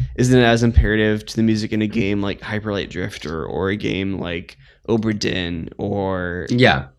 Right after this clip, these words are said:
Speaker 1: Outer Wilds, what have you.
Speaker 2: Yeah, the music is still, im-, I, I'd say, important, but I think the main appeal of sound design in Call of Duty is just, like,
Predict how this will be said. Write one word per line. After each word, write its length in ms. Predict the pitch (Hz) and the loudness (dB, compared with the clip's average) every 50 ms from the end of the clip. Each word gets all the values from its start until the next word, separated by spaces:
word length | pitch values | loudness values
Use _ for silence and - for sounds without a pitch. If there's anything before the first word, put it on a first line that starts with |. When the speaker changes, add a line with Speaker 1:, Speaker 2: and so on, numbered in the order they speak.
| _ _ - | _ _ -4
Speaker 1:
Outer 260 | 104 104 101 98 95 | -2 -2 -2 -2 -4
Wilds, 360 | 92 82 85 85 78 92 87 | -4 -4 -4 -6 -6 -6 -8
what 120 | 87 85 62 | -8 -8 -8
have 220 | - - 64 64 | -8 -8 -10 -10
you. 180 | 64 65 80 107 - - _ _ _ _ _ _ _ - - - - - _ | -10 -10 -10 -12 -14 -18 _ _ _ _ _ _ _ -6 -6 -6 -6 -4 _
Speaker 2:
Yeah, 240 | - 113 113 107 101 | 4 6 6 6 8
the 120 | 107 139 | 8 6
music 540 | 147 160 180 202 220 208 226 226 220 226 - - | 6 8 6 6 6 6 4 4 2 0 -2 0
is 340 | 123 131 127 123 110 101 - - - | 4 4 6 6 4 2 0 -4 -4
still, 360 | - - - 123 113 113 110 | -4 0 2 4 4 4 4
im-, 240 | 98 98 95 92 - - | 2 0 -2 -2 -4 -6
I, 260 | - 107 104 - - 107 | -4 -2 -2 0 0 0
I'd 80 | 104 | 0
say, 160 | - 113 110 98 | 2 2 4 4
important, 720 | 90 85 82 - - - 107 113 123 127 139 156 160 156 - | 2 0 -4 -6 -4 0 2 4 4 4 4 4 2 2 2
but 320 | 113 107 104 98 - - | 2 4 4 2 2 0
I 80 | 101 104 | -2 0
think 240 | - - 120 110 | 2 4 2 4
the 80 | - 110 | 4 2
main 360 | 101 101 101 107 107 113 117 | 4 4 4 4 4 4 4
appeal 340 | 110 101 - - 104 104 101 | 2 0 0 2 2 4 4
of 100 | 95 90 | 2 0
sound 240 | - - 87 92 95 | 0 -2 0 0 0
design 340 | 98 92 101 98 98 95 95 | 0 2 2 2 2 2 0
in 240 | 73 85 90 90 - | 0 -2 -2 -2 -2
Call 220 | - - 101 98 | -2 0 2 2
of 60 | 92 | 2
Duty 260 | 87 101 92 92 95 87 | 2 2 2 2 2 2
is 160 | 82 85 - | 2 0 0
just, 220 | - 92 82 - - | -2 -2 -2 -2 -2
like, 240 | 85 78 78 71 | -2 -2 -4 -4